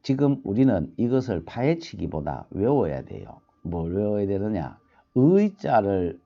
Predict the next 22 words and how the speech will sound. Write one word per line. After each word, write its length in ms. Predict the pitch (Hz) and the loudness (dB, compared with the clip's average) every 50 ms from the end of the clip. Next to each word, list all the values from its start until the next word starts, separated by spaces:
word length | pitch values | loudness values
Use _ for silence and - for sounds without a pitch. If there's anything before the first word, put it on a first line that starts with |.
| _ | _
쓰면은, 560 | - - - 117 117 127 131 123 110 87 76 71 - _ _ - _ _ _ - | -20 -10 -4 -2 0 2 2 4 2 2 0 -2 -8 _ _ -20 _ _ _ -8
자, 140 | - 90 82 - | -4 -4 -2 -2
앞부분 500 | 90 87 - - - 240 233 208 160 131 | -2 -4 -2 -2 0 2 4 4 4 4
이것은 360 | 135 151 165 160 135 104 87 | 4 4 2 2 0 0 2
이해됐어요. 840 | 110 135 120 95 87 117 120 120 - - 80 82 85 104 127 151 - - - - - - | 4 4 4 4 4 2 0 0 0 -4 -2 0 0 0 0 -2 -6 -12 -20 -14 -6 -2
이렇게 340 | 110 120 143 - - - 101 | 2 2 2 0 2 0 0
해서 180 | 101 98 101 | 0 0 0
이렇게 280 | 90 101 120 120 110 87 | 0 -2 -2 -2 -4 -6
씁니다. 440 | - - 85 87 92 87 82 69 69 87 110 151 160 160 - _ _ _ | -4 -4 -4 -2 -2 -2 -2 -2 -2 -2 -2 -2 -2 -4 -8 _ _ _
자, 120 | - - - - | -12 -12 -8 -4
이, 60 | - | -2
이렇게 420 | 101 104 92 101 120 120 - 107 | -2 0 0 -2 -2 -2 -2 -2
해서 160 | 95 90 98 92 | -2 -2 -2 -2
이렇게 260 | 90 107 107 - 82 | -2 -2 -4 -6 -8
쓰고 220 | - - 92 92 | -6 -4 -4 -2
말아요. 480 | 85 87 98 98 82 78 78 82 87 - _ - - - - - _ _ _ _ _ | 0 2 2 2 2 0 -2 -4 -6 -6 _ -20 -20 -20 -20 -20 _ _ _ _ _
뒤에는 680 | - - 139 165 202 196 190 165 139 113 87 69 - - _ _ _ _ - | -2 2 6 10 10 10 10 10 8 4 4 0 -4 -10 _ _ _ _ -2
동자를 760 | - 117 143 180 196 196 - 196 - 95 87 82 73 62 62 | 2 4 6 6 6 4 2 0 0 2 2 2 2 -2 -8
쓴다는 600 | - - - 69 69 65 65 62 60 58 57 53 57 | -10 -10 -10 -8 -8 -6 -6 -8 -8 -10 -12 -12 -12
거. 220 | 57 58 57 - _ _ _ _ _ _ _ _ _ _ _ _ _ _ _ _ _ _ - | -12 -12 -12 -14 _ _ _ _ _ _ _ _ _ _ _ _ _ _ _ _ _ _ -4
요게 320 | 87 87 95 113 101 80 | -2 0 2 0 0 0
동자예요. 760 | - 98 104 123 131 131 - 78 71 64 50 53 - - - | 0 0 0 0 0 0 -2 -4 -4 -4 -6 -8 -10 -12 -12